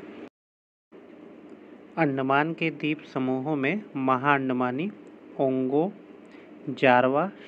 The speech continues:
सेंटिनली नाम की चार निग्रेटो जनजाति पाई जाती है। निकोबार द्वीप समूह में निकोबारी एवं शोम्पेन नामक मंगोलायड जनजाति पाई जाती है।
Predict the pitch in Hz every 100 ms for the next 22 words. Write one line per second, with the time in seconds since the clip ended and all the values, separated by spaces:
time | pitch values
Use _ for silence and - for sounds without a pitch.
0 | - 139 131 135 131 135 190 233 - -
1 | - 135 135 139 135 156 - 139 135 139
2 | 131 127 123 131 131 127 156 131 127 123
3 | 127 147 127 120 120 117 135 160 208 -
4 | - - - - - - - 143 143 180
5 | 170 170 165 165 - 139 151 156 160 143
6 | 131 151 135 127 131 147 147 139 - 135
7 | 131 131 - - 143 131 170 - - -
8 | - 127 127 135 143 - 131 131 127 135
9 | 131 123 139 143 131 123 123 120 127 127
10 | 117 127 127 123 120